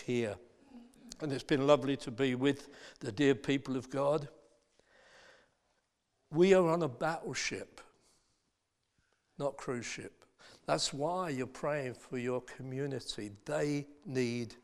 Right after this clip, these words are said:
Jesus. And to do that, we have to go into battle. And the first place we have to do it is battle in the heavenlies in prayer. Prayer will break through in this area. So we're not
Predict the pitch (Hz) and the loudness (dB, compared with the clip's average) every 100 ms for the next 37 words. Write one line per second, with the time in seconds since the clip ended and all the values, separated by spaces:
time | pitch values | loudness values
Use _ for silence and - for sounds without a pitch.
0 | _ - - 110 95 - 104 - - - | _ -12 -8 -6 -6 -8 -8 -12 -12 -16
1 | - 143 120 127 143 143 143 120 120 117 | -10 -6 -6 -4 -2 0 0 -2 -6 -8
2 | - 117 139 139 135 120 120 160 - - | -8 -8 -6 -6 -8 -10 -8 -8 -8 -18
3 | - _ _ - - - 135 123 160 151 | -20 _ _ -20 -16 -6 -4 0 2 2
4 | - 151 139 151 139 147 143 147 139 135 | 0 -4 -2 -4 -4 -6 -4 -2 -2 -2
5 | 107 139 147 143 131 131 143 - 107 104 | -2 -2 -2 -6 -6 -4 -4 -4 -10 -8
6 | - - - - 147 131 151 135 - - | -10 -12 -12 -4 -4 -2 -6 -6 -10 -14
7 | - _ _ _ _ _ - - 190 170 | -20 _ _ _ _ _ -2 6 8 8
8 | 151 135 139 147 156 - - 180 170 131 | 4 0 2 2 0 -4 -6 0 0 0
9 | 120 - - - 165 147 139 127 - 135 | -4 -14 -20 -4 2 2 2 -2 0 0
10 | 123 104 104 - - 175 165 - - - | 0 -2 0 4 8 10 8 6 -4 4
11 | 170 156 156 165 170 170 - - | 6 6 4 6 6 6 2 -10